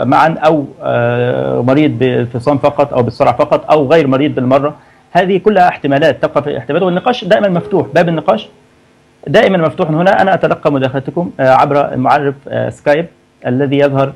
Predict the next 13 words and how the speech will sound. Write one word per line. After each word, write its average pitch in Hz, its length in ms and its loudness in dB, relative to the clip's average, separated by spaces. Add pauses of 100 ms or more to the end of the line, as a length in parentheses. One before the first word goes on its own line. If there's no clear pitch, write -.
آه، 110 440 0
دائمًا، 156 440 0
آه، 120 260 -2
من 117 160 -4
حين 127 240 0
لآخر - 340 0
على 117 340 2
الشاشة. 151 380 -4 (920)
ورحب 139 1400 0
جدًا 160 260 0
باتصالاتكم 139 880 -4
واعتراضاتكم 117 960 -2
أيضًا. 92 160 -8